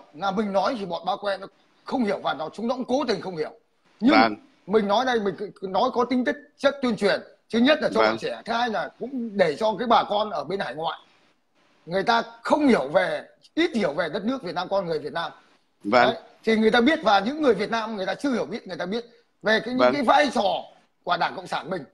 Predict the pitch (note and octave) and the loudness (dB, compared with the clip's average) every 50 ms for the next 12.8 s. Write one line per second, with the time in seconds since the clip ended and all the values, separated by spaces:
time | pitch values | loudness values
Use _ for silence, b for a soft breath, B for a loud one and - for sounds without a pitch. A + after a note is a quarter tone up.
0 | _ _ _ _ _ _ _ - G#3 C#4 C#4 - - _ _ - A#3 A3+ A3+ A3+ | _ _ _ _ _ _ _ -6 -6 -6 -6 -8 -14 _ _ -2 2 4 4 4
1 | A3+ A#3+ A#3+ B3 B3+ C4 B3+ B3+ B3+ B3 C4+ C#4+ C#4+ D4 C4 B3+ B3 A#3 A3+ A3+ | 2 0 0 -2 -2 -2 -2 -2 -2 -2 -2 -2 -4 -4 -2 -2 0 2 2 2
2 | A3+ A3 - A#3 B3 C4+ D4 - - B3+ C#4+ D4+ C#4 B3+ C4 C4 A#3+ A#3+ A3 A3 | 2 0 0 -2 0 0 -2 -4 -6 -6 -4 -4 -4 -4 -4 -4 -2 -2 -2 -2
3 | G#3+ - - A3 A3+ A#3 - B3+ A3+ G#3 - - - B3 - B3+ C4 C#4 C4+ B3 | -2 -4 -2 0 -2 0 0 -2 -2 0 0 -2 -2 -2 -6 -14 -18 -18 -20 -20
4 | G3+ G3 - C#4 B3+ G#3+ - A3+ G3+ G3+ F#3+ F#3 F3+ D#3+ D#3+ A#3 A#3+ A#3+ A#3+ G#3+ | -18 -16 -8 -6 -4 -2 2 2 2 2 2 0 -4 -4 -4 -6 -2 0 0 0
5 | F#3+ - A3+ A#3 A#3 G#3 F3 F3 F#3 F3+ E3+ E3 F3 F3 F3 D#3+ E3 F3+ E3+ E3 | 0 0 -4 -4 -2 -4 -4 -4 -6 -8 -8 -8 -10 -12 -12 -12 -14 -14 -8 -8
6 | F3 D#3 D3+ D#3 D#3 - - _ _ _ _ _ _ _ _ _ _ - D#3 F#3+ | -8 -4 -4 -4 -4 -4 -8 _ _ _ _ _ _ _ _ _ _ -4 -2 2
7 | A3 A#3 A2 G#2+ G#2+ - - _ _ - G#3+ G#3+ F3+ C#4+ C#4+ D4 C4+ A3+ G3 F#3+ | 4 4 4 2 2 -2 -10 _ _ -4 0 2 4 4 4 4 4 2 2 0
8 | F3+ E3+ F3 F3+ F#3 F#3 G3 F#3+ F#3 F#3 F3+ F#3 F#3 F#3 F#3 F3+ F#3+ F3 E3 F3 | -2 -4 -4 -8 -8 -6 -6 -4 -4 -4 -4 -4 -6 -6 -6 -8 -10 -10 -10 -8
9 | A3+ B3+ A#3+ F3+ F3 F3 A3 A3+ A3 G#3 - b b b _ - - B3+ C4 G#3+ | -8 -6 -6 -6 -4 -4 -4 -4 -6 -6 -8 b b b _ -8 -4 -2 -2 -2
10 | G3+ - - - G#2 G#2+ F3 G3 G#3 B3 C4 C4 A#3+ B3 - - - A#3 A3 G#3+ | -4 -8 -8 -4 -2 0 0 2 2 2 2 2 0 0 0 -2 -6 -4 -4 -4
11 | B3+ C4 - - D#3 C3+ - - F#3+ F#3 - - - G3 F3+ F3+ D#3 C3+ D#3+ G3+ | -4 -2 -2 -4 -4 -2 -4 -6 -6 -6 -10 -4 -2 0 0 0 0 -4 -6 -6
12 | G#3 G#3+ - - D3+ E3 G3 A#3 A#3 - F3+ D3 - E3 - F3+ | -6 -6 -6 -8 -8 -8 -8 -8 -8 -8 -8 -6 -6 -6 -4 -6